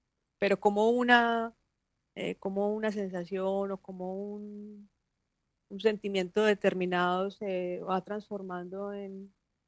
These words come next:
en todo esto que después suena, ¿cierto? Y yo estuve, a mí me invitaron del Parque Explora de Medellín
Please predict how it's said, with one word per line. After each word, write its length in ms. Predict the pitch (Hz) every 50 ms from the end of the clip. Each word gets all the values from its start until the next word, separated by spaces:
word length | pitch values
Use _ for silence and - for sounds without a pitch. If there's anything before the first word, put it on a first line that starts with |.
| _
en 120 | 202 190 175
todo 280 | - - 185 185 190
esto 220 | 196 190 - 208 196
que 120 | - 196
después 540 | 185 180 180 - _ - 175 170 170 - _ _ _ _ _ _ _ _
suena, 580 | _ - - 247 226 214 202 185 170 170 180 175 _ _ _ _ _ -
¿cierto? 420 | 233 233 233 226 - 202 196 196
Y 500 | 190 180 180 185 185 185 175 170 175 170 _ _ _ _ _ _ _ _ _ _
yo 160 | - 175 196 202
estuve, 600 | 190 - - - 240 240 240 240 240 240 240 - -
a 80 | 214
mí 180 | 208 208 202 208
me 280 | 214 226 240 247 247 247
invitaron 800 | 247 240 240 240 233 - 240 233 226 220 226 226 226 226 240 _ _ -
del 160 | 190 185 190
Parque 260 | - 185 180 185 -
Explora 540 | 226 - - - 233 214 208 208 208 214 220 - _ _
de 120 | _ 196 196
Medellín 640 | 196 190 190 190 202 208 208 226 220 214 214 220